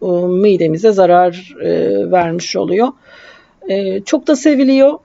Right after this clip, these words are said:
Karnıyarık sevenler, e, bir de böyle denerse çok daha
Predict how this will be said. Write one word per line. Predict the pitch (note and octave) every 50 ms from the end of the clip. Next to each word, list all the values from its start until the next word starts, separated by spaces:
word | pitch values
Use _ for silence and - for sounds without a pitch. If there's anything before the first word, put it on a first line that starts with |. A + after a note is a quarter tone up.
| _ _ _ _ _ _ _ _ _ _ _ _ _ _ _ _ _ _ _ _ _ _ _ _ _ _ _ _ _ _ _ _ _ _ _
Karnıyarık | - - B3 A#3 A#3 A3+ A3+ A3 A3 A3+ A3 -
sevenler, | - - A3 G#3 G#3 A3 A3 G#3+ G#3+ A3 G#3+ G#3+ A3 G#3+ - - - _ _ _ _ _ _ _ _ -
e, | G3+ G3 F#3+ G3 G3 F#3+ F#3+ F#3+ G3 G3
bir | G#3+ G#3+ G3+
de | G3+ G3 F#3+
böyle | G3+ G3+ F#3+ F#3+ F#3 -
denerse | G#3 F#3+ G#3+ A3 G#3+ G3+ F#3+ F#3 F3 E3+ - - - - - - B3+ C4 - - _ _ _ _ _
çok | - - A3+ - - -
daha | F3 E3 G3 G#3 A3+ B3